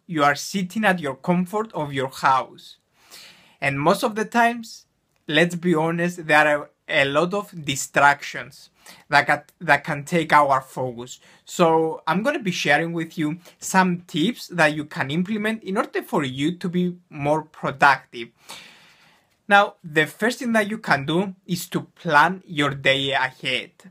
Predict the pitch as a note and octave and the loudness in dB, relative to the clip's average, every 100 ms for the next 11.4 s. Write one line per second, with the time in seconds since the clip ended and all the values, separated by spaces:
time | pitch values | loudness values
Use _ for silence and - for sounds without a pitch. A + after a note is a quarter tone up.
0 | _ _ _ _ - D#3 D3 - D#3 F3 | _ _ _ _ 0 0 0 0 2 2
1 | A#3 B3+ _ D#3 E3 G#3+ A#3 E3+ E3+ F3 | -2 -4 _ 0 2 2 2 0 -2 -4
2 | F#3+ E3 D#3+ F3 E3 C3+ C3+ D3+ F#3 F#3 | -2 0 2 0 -4 -2 -4 -2 -6 -6
3 | _ _ _ _ _ _ _ _ _ _ | _ _ _ _ _ _ _ _ _ _
4 | _ _ - D3+ D3 D3 A3+ A#3+ A#3+ A3 | _ _ -14 -2 -2 0 -2 -2 -4 0
5 | G#3 F#3+ D#3+ D3+ D#3+ D3+ D3 C#3 C#3 - | 2 2 0 -2 0 4 6 4 0 -2
6 | D#3 E3 F#3 F3+ D#3+ F3+ F3+ D3+ C3+ D#3+ | 2 2 2 0 0 -2 -4 -8 -4 -4
7 | A3+ - _ D#3 D#3 D#3+ E3+ F#3+ G#3 G3 | -6 -12 _ 4 4 4 -4 0 0 2
8 | D3+ D3+ E3 F#3 F#3 F#3 F3 F3 F#3+ F3+ | 0 0 -2 0 -2 -2 -4 -4 -2 0
9 | D#3 D3+ D3 A#2+ D3 D3+ D3+ - D3+ D#3 | 2 0 0 -6 -4 -2 -4 -8 -2 -2
10 | A#3 C4+ _ - F3 E3+ E3 - - E3 | -2 -6 _ 0 0 2 0 -4 0 4
11 | C#3+ C3 C#3 - | 4 2 -6 -8